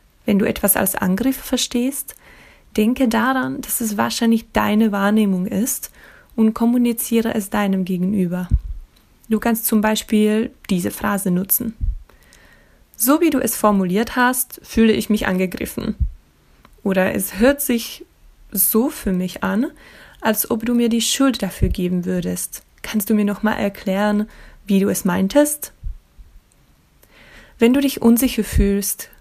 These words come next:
kannst du das Gespräch davor ein bisschen üben. Stell dir die Szenarios vor, von denen du fürchtest, dass sie passieren könnten, und überlege dir, wie du in solche Situationen antworten würdest.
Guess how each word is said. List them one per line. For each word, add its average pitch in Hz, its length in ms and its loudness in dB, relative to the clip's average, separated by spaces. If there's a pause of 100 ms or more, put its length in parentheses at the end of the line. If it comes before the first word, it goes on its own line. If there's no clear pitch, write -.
(160)
kannst 214 340 0
du 220 60 2
das 214 180 2
Gespräch 214 600 0
davor 196 420 -2
ein 190 220 0
bisschen 214 320 0
üben. 220 520 0 (800)
Stell 220 300 2
dir 269 140 2
die 254 100 0
Szenarios 208 760 2
vor, 208 500 -2 (500)
von 196 280 2
denen 196 200 2
du 208 80 0
fürchtest, 226 800 0
dass 208 160 0
sie 208 100 0
passieren 196 500 0
könnten, 196 600 -2
und 226 160 0
überlege 226 580 0
dir, 226 380 0 (400)
wie 262 220 2
du 269 120 2
in 233 200 4
solche 208 360 0
Situationen 196 920 -2
antworten 180 640 -2
würdest. - 560 -6